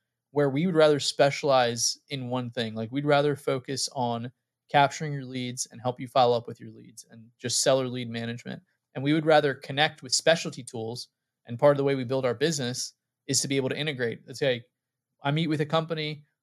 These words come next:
they're working with Hustle Media, they're doing cold calling, and they're doing T V ads in Miami. Okay, perfect. Talk to our integrations team. We're gonna set it up here, set up here, set up here. We would rather specialize in our area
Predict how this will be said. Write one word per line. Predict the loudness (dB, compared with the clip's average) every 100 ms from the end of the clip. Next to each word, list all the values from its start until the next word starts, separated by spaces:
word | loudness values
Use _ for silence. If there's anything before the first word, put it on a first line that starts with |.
| _ -2
they're | 0
working | 0 0 -4
with | -2
Hustle | 0 0 -2
Media, | -4 -2 2 0 -2 _ _ _ _
they're | -6
doing | -2 -2 -4
cold | -2 0 0
calling, | -2 -2 -2 -2 -6 -8
and | -6
they're | -4
doing | -4 -4 -4 -4
T | -2 -2
V | -2
ads | -6 -6 -10 -12 _ _ _ _
in | -6
Miami. | -2 -4 -6 -12 -18 _
Okay, | 2 4 2 -2 0
perfect. | 2 2 -2 -8 _ _ _ _
Talk | 6 6 6
to | 4
our | 4 4
integrations | 0 -2 -2 -2 -6 -8
team. | -6
We're | -4
gonna | -4 -2
set | -2
it | 0
up | 0 -2
here, | -6
set | -4 -6
up | -6
here, | -6 -8
set | -6
up | -6
here. | -4
We | -2 0
would | 2
rather | 4 4 2 -2 -8 _
specialize | -4 0 2 2 0
in | 0
our | -4 -2
area | -2 -2 -4